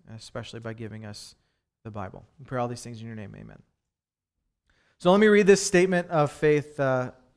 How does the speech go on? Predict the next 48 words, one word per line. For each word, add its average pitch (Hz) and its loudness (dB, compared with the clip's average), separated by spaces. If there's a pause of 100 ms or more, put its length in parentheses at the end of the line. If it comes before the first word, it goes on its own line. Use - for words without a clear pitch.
(200)
for 135 -4
you. 101 -12 (520)
<clears throat> 135 -6
This 165 -2
is 156 -10
H 190 0
G 196 -6
C's 175 -4
statement 170 -4
of 180 -4
faith 156 -4
concerning 156 -8 (400)
the, 160 4
the 170 0
word. 147 2
You 143 -10
can 143 -8
go 143 0
on 156 0
the, 151 -4
online 143 -4
and, 139 -8 (180)
and 131 -10
check 139 -8
it 139 -2
out, 117 -2
like 123 -6
I 123 -6
said. 110 -8 (440)
"We 170 6
accept 196 2
the 208 2
Bible, 151 2 (480)
including 170 0
the 143 -4
thirty-nine 185 0
books 180 -2
of 165 -6
the 160 -2
Old 160 2
Testament 160 -2
and 135 -14
twenty-seven 165 -4
books 147 -6
of 139 -8
the 139 -8
New 143 -8
Testament, 135 -8